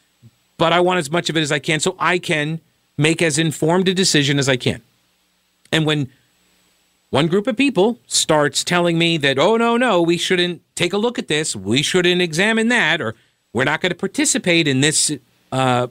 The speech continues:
investigation or audit," I now have to start questioning why you don't want to see these results.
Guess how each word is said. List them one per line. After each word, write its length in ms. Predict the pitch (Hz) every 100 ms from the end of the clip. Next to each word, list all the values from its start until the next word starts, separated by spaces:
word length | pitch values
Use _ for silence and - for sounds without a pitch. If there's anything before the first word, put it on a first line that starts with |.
| -
investigation 840 | 127 147 151 180 180 208 - 185
or 100 | 147 143
audit," 360 | 185 190 123 - _ _ _ _ -
I 260 | 156 269
now 260 | 285 247 233
have 260 | 180 180 175
to 80 |
start 260 | 170 170 151
questioning 720 | - 143 - 127 127 123 123 - _ 98
why 480 | 92 127 143 101 78 _ _ _ _ 127
you 140 | 139
don't 280 | 131 127 120
want 260 | 123 113
to 100 | 117
see 220 | 120 123 113
these 240 | 110 104
results. 600 | 107 92 78 - - -